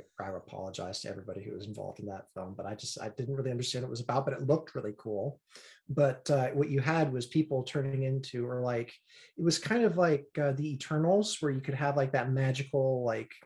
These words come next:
aura around them, but it was, like, in the shape of, like, their Zodiac animals, and each Zodiac animal had, like, its different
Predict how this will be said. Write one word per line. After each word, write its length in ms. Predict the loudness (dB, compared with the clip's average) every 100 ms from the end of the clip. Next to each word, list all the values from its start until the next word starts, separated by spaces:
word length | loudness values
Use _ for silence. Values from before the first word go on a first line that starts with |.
| _ _
aura 500 | 4 8 8 8 6
around 300 | 2 4 4
them, 160 | 4 2
but 80 | 0
it 80 |
was, 100 | -2 -4
like, 160 | -4
in 180 | 0 2
the 60 | 2
shape 360 | 2 2 2 0
of, 80 | -2
like, 180 | -2
their 140 | 0 -2
Zodiac 500 | 0 0 2 0 -2
animals, 440 | 0 2 2 0 -10 -10 2
and 80 | 2
each 140 | 2
Zodiac 580 | 4 4 4 2 0 2
animal 460 | 2 2 0 -4 -2
had, 160 | -2
like, 220 | 0 -2 -4
its 180 | -8
different 560 | -4 -4 -2 -6 -6